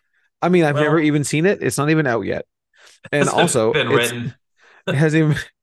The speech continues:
Speaker 1: well, Dylan, I mean, production is starting in Bulgaria, uh, next month,
Speaker 2: With
Speaker 1: which is,
Speaker 2: who?
Speaker 1: well,
Speaker 2: Who's, who is
Speaker 1: is it
Speaker 2: Hellboy?
Speaker 1: Um, it, I don't know. But it says
Speaker 2: They don't
Speaker 1: production
Speaker 2: even
Speaker 1: is
Speaker 2: know.
Speaker 1: starting next month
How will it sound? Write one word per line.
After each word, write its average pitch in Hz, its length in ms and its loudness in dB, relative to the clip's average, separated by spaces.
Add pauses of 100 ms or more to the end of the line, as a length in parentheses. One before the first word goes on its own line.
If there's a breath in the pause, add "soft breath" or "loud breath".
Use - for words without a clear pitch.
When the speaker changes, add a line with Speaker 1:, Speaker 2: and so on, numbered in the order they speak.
(200)
Speaker 1:
well, 160 320 0
Dylan, 143 360 0
I 131 60 0
mean, 135 240 -2
production 160 520 -2
is 143 100 -2
starting 147 280 0
in 123 80 -2
Bulgaria, 113 680 0 (300)
uh, 110 200 -4
next 113 260 -6
month, 113 260 -8 (580 soft breath)
Speaker 2:
With 180 120 -2
Speaker 1:
which 143 120 2
is, 143 140 4
Speaker 2:
who? - 80 -4
Speaker 1:
well, 143 220 0
Speaker 2:
Who's, 208 380 -6 (160)
who 202 120 -4
is 214 120 -8
Speaker 1:
is 156 120 0
it - 60 0
Speaker 2:
Hellboy? 95 240 -12 (1000)
Speaker 1:
Um, 127 640 -2 (380)
it, 135 140 -2
I 123 220 -2
don't 120 140 0
know. 135 220 -4 (220)
But 131 100 0
it - 20 0
says 127 160 -4
Speaker 2:
They 127 60 -8
don't 135 60 -6
Speaker 1:
production 151 200 0
Speaker 2:
even 160 80 2
Speaker 1:
is 151 40 0
Speaker 2:
know. - 40 0
Speaker 1:
starting 135 320 0
next 131 200 -4
month 127 300 -4